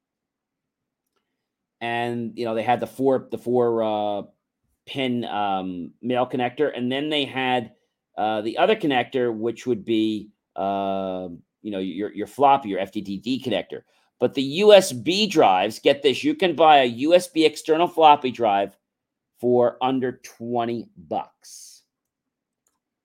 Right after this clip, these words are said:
So you might be asking me, "John, how much is a floppy disk?" Well,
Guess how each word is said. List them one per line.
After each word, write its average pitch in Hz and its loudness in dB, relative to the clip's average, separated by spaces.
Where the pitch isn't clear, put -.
So - -10
you 151 -4
might 196 4
be 160 2
asking 135 2
me, 131 -4
"John, 123 -2
how 170 -2
much 123 -4
is 123 -4
a 123 -8
floppy 107 -4
disk?" - -16
Well, 202 8